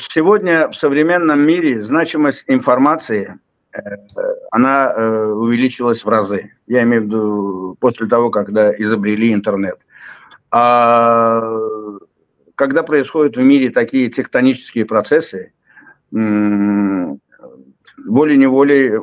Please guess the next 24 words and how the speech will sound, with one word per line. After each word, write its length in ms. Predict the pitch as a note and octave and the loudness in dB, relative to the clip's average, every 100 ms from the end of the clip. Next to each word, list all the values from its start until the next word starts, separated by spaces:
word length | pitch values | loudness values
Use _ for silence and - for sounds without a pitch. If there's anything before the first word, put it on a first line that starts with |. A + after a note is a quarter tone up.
| - | -4
мы 160 | A#2 B2+ | -2 -2
с 100 | C3 | 0
вами 240 | B2 B2+ | 2 2
политологи, 640 | A2+ B2 A#2 E3 D#3+ G#2 A2 | 2 -2 2 2 2 -2 -4
мы 160 | A2+ | -4
понимаем, 420 | A2+ A#2 B2 C3+ A2+ | -2 0 2 2 -2
что 420 | - A2+ G#2+ G#2 - _ - | -2 0 0 -2 -12 _ -8
история 640 | A#2 - D#3 D#3 C3+ B2+ | -6 0 2 4 4 2
и 220 | A2 A#2 | 0 -6
социология — 580 | - A2+ B2 B2+ C#3 B2 | -8 -4 -2 0 0 -2
это 120 | A#2+ | -2
основа 300 | A2 D3+ D3+ | -2 0 0
политологии, 600 | G2+ G2 F#2+ G2 G2 F2+ F#2+ | -2 -8 -8 -8 -8 -8 -4
да, 120 | C3 | -2
и 40 | |
поэтому, 300 | C3+ C3 C3 | 2 0 2
если 260 | B2+ A#2 B2 | -2 -2 -2
мы 240 | B2+ B2 | 0 0
сделаем 380 | G#2+ A#2+ A#2+ B2 | -2 -2 0 0
экскурс 440 | A#2 - A#2 - | -2 -6 -10 -8
в 400 | G#2+ A2 - - | -10 -10 -12 0
недавнюю 520 | B2+ C#3+ C#3+ G2 G2 _ | 2 4 2 0 -8 _
историю, 440 | _ G2 F#2 F#2+ | _ -14 -14 -6
да, 240 | - G3 | -2 -2